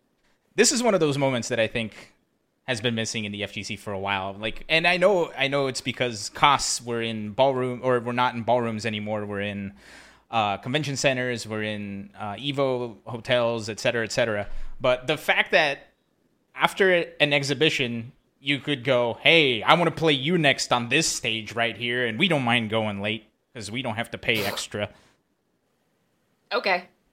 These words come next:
Speaker 2: Speak for yourself, I mean, but okay.
Speaker 1: Well, I mean, this is just a thought. Or, or I think it was one of those things where, you know,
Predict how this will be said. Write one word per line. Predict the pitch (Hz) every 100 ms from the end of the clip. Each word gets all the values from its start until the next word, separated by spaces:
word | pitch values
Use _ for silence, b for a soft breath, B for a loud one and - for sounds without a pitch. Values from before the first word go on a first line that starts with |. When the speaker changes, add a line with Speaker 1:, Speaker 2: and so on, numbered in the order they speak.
| _
Speaker 2:
Speak | - 202
for | 202
yourself, | 185 185 160
I | 160
mean, | 165 165
but | 170
okay. | 175 175 151 - _ _ _ _ _ _ _
Speaker 1:
Well, | 147 156 143
I | 147
mean, | 135 120
this | 113 127
is | 107
just | 110 -
a |
thought. | - 92 - - -
Or, | 143 143 139
or | 196 202
I | 190 196
think | 233 220
it |
was | 202 180
one | 180
of |
those | 170 143
things | 156 143 127
where, | 120 113 104 -
you | 139
know, | 120 101